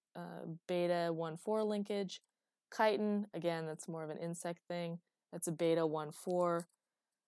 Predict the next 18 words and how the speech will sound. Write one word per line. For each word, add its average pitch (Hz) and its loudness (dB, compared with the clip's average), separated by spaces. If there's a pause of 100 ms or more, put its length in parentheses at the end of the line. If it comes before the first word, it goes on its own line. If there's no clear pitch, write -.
(440)
Carbohydrate 233 4
reactions 170 -2 (640)
form 196 2
polysaccharides 202 2
via 170 2
condensation, 190 -4 (720)
form 180 2
glycoside, 180 0 (340)
pyranose 247 0
or 208 2
furanose 196 0
with 185 0
an 214 -2
alcohol. 196 -2 (720)
Hydrolysis 208 4
of 226 0
the 214 -2
polysaccharide. 175 -2